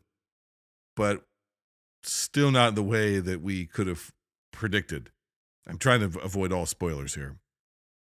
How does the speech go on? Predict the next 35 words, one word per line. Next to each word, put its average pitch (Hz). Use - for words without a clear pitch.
If -
you're 101
familiar 147
with 135
the 113
Dune 107
story, 98
then 87
you're 87
gonna 92
be 90
very 92
familiar 85
with 80
where 90
this 80
story 82
goes. 95
If -
you're 71
not 123
familiar 101
with 87
the 82
Dune 85
story, 80
then 80
I'm 90
trying 85
to 78
spare 87
you 73
any 80
spoilers. -
Um, 98